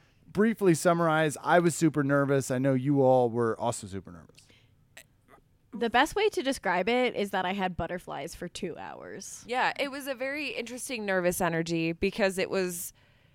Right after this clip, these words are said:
Speaker 3: it was excitement, it was nerves, it was worrying that people were gonna bring people that I wasn't into, or it was just
Speaker 2: There was some unknown to this
Speaker 3: There was a lot of
Speaker 2: orgy.
Speaker 3: unknown to this orgy,
Speaker 2: As
Speaker 3: yeah.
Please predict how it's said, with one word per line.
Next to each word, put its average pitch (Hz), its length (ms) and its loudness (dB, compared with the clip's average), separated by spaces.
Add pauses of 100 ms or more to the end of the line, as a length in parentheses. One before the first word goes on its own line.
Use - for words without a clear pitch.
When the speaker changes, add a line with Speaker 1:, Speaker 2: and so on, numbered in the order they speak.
(140)
Speaker 3:
it 165 140 -6
was 202 140 -4
excitement, 233 680 -4
it 180 100 -4
was 170 200 -12
nerves, 226 520 -10
it 196 140 -4
was 185 420 -2 (320)
worrying 233 800 0 (140)
that 180 340 0
people 208 300 -8
were 190 120 -2
gonna 180 200 -6
bring 180 260 -4
people 175 360 -8
that 165 120 -2
I 156 80 -4
wasn't 160 300 -6
into, 330 440 -4
or 254 540 -2
it - 140 -4
was 240 160 -6
just - 340 -8 (260)
Speaker 2:
There 277 120 0
was 349 180 6
some 370 240 0
unknown 285 720 -2
to 240 140 -4
this 233 100 0
Speaker 3:
There 240 80 2
was 233 100 -2
a 214 40 4
lot 247 260 8
of 247 140 4
Speaker 2:
orgy. 226 140 6
Speaker 3:
unknown 226 380 2
to 202 100 -8
this 170 220 -8
orgy, 160 480 -10
Speaker 2:
As 262 200 4
Speaker 3:
yeah. 175 80 -4